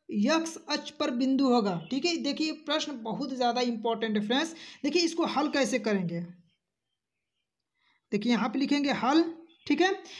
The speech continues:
लिखने के बाद फ्रेंड्स क्या करेंगे आप, इस प्रकार से आप एक रेखा खींच लीजिए, ठीक। फिर देखिए यहाँ पे ए दीजिए और यहाँ पे क्या दीजिए आप, बी, ठीक है। यहाँ पे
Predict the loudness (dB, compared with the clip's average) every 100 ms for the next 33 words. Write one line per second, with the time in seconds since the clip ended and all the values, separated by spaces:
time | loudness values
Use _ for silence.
0 | -6 -2 2 2 2 2 0 0 -2 0
1 | -2 0 0 2 2 0 -2 -8 -18 -4
2 | -2 0 -2 -2 0 0 2 2 0 -4
3 | -2 -2 -4 -6 -2 0 0 -2 -2 -2
4 | -2 -2 -4 -8 -20 _ _ _ _ _
5 | _ 0 2 2 0 -16 -14 2 4 6
6 | 4 4 4 2 0 -2 -2 -2 4 6
7 | 6 4 4 2 4 2 2 0 0 2
8 | 2 2 0 -6 -20 _ _ _ _ _
9 | 0 2 4 2 -2 0 2 2 0 -6
10 | -18 -20 -2 2 4 2 0